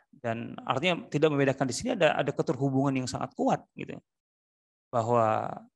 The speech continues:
alam, eh, fisik itu adalah bagian dari manifestasi kebenaran Allah yang Allah jelaskan dalam ayat-ayat Al-Quran, dalam hadis-hadis Nabi, gitu ya. Sehingga seorang, eh, ilmuwan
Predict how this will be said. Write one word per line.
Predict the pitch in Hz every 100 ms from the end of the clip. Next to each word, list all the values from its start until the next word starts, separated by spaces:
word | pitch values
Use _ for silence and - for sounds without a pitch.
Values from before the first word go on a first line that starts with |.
| _ _
alam, | 147 131 120 117 117 73 - -
eh, | 127 82
fisik | - 135 - 139 -
itu | 131 - -
adalah | 143 123 123 113
bagian | 120 110 107 147 180 131
dari | 110 113 175
manifestasi | 147 123 120 135 - 131 120 - 190
kebenaran | 160 131 127 123 117
Allah | 117 104 147 151 - _ - -
yang | 165 185 -
Allah | 156 165
jelaskan | 135 127 113 - 160
dalam | 127 139 175 - _ _ -
ayat-ayat | 143 151 185 190
Al-Quran, | 214 214 226 240 254 143 120 _ _ -
dalam | 147
hadis-hadis | 139 156 160 202 202 220
Nabi, | 262 277 - _ _ _ _
gitu | 139 -
ya. | - - _ _ _ _ _ _
Sehingga | - 143 156 226 202 - - 226
seorang, | - 175 151 151 147 139 127 131 - -
eh, | 131 131 123 - - - - - - - 165
ilmuwan | 151 151 143 143 135 117